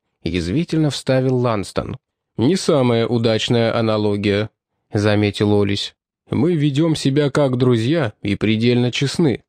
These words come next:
А что получаем взамен? Упрёки и обвинения.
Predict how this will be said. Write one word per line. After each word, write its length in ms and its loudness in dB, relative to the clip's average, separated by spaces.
А 180 0
что 240 0
получаем 640 0
взамен? 540 -2
Упрёки 540 0
и 160 -2
обвинения. 880 0